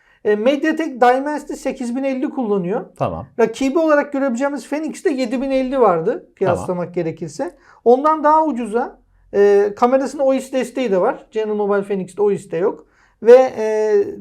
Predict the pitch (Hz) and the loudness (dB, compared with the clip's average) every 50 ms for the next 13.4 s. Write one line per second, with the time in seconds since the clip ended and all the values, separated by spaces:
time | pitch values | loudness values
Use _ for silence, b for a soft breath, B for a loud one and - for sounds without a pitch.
0 | 180 170 - _ - 220 202 208 220 220 233 247 269 294 254 247 233 240 247 262 | -16 -18 -20 _ 4 4 4 6 6 6 6 4 4 2 -4 -6 -6 -4 -4 -4
1 | 262 - - 196 190 190 190 190 196 196 196 - 226 214 208 220 226 226 254 226 | -4 -4 -2 -2 0 0 0 0 0 -2 -4 -4 0 2 4 4 4 2 0 -2
2 | 202 160 143 - - 247 254 - 196 - - 202 185 180 202 196 190 196 190 175 | -2 -4 -6 -6 -8 -8 -8 -10 -16 -16 -12 -8 -2 0 2 2 4 2 2 0
3 | 185 190 175 175 185 180 175 185 180 180 - 175 156 151 156 147 156 180 226 - | -2 -4 -4 -2 -2 0 2 0 0 -2 -4 -8 -8 -8 -6 -4 -2 -2 -2 -4
4 | - - b b b b b b b b b b 196 196 190 185 175 226 247 254 | -6 -10 b b b b b b b b b b 0 0 2 4 6 6 8 8
5 | 254 262 240 240 240 240 240 240 240 233 277 302 311 247 262 262 262 269 262 196 | 8 6 4 4 4 4 4 4 2 -2 -6 -6 -4 -4 -4 -4 -4 -6 -8 -4
6 | - 220 190 185 170 - 254 339 381 - _ _ _ _ _ _ _ - - 254 | -2 -2 0 0 -2 -4 -4 -6 -6 -10 _ _ _ _ _ _ _ -4 -2 -2
7 | 262 233 277 294 302 311 - - - 254 262 262 262 262 269 262 262 - - 262 | 0 0 0 0 0 0 -2 -2 -2 0 0 0 0 0 -2 -4 -4 -6 -8 -8
8 | 233 277 262 240 226 220 - 339 311 - - 285 285 269 240 262 262 254 240 240 | -4 -4 -4 -4 -4 -6 -6 -6 -6 -4 -4 -4 -4 -2 0 0 2 2 2 2
9 | 214 185 - - - 190 185 180 180 180 180 196 - - _ _ - 277 294 - | 0 -2 -6 -8 -8 -8 -6 -6 -6 -6 -6 -8 -10 -12 _ _ -4 -4 -4 -4
10 | 302 277 247 262 262 294 294 233 - 254 226 208 - - - 277 392 381 - 254 | -4 -4 -4 -4 -4 -6 -8 -8 -6 -6 -6 -6 -8 -10 -14 -16 -14 -8 -4 -4
11 | 240 240 247 233 208 208 208 - - 233 233 - - 208 196 226 208 214 190 185 | -2 -2 -2 -4 -6 -8 -8 -6 -6 -6 -4 -2 -2 -2 -2 0 0 -2 0 -2
12 | 165 - 226 - 302 - - 311 285 247 240 226 214 220 208 208 190 196 196 - | -4 -6 -8 -12 -10 -10 -10 -4 0 0 0 0 0 -2 -2 -2 -4 -4 -6 -8
13 | 185 185 214 233 277 277 - | -6 -4 -4 -4 -4 -8 -14